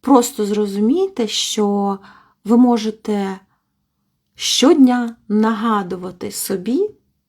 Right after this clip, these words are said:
відкриваючи наші відео, читаючи книжки, щодня нагадувати собі, як потрібно діяти,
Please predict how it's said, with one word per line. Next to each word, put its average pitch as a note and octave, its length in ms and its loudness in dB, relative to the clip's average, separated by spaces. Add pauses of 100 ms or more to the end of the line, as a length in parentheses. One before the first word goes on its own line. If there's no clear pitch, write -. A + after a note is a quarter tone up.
(800)
відкриваючи B3+ 680 -2
наші C4+ 360 -2
відео, G3+ 680 -2 (680)
читаючи F#3 580 -10
книжки, G#3 800 -4 (920)
щодня G#3 540 0
нагадувати F#3 720 -8
собі, G3+ 560 -8 (440)
як A3 320 0
потрібно G3+ 480 -2
діяти, F#3 540 -10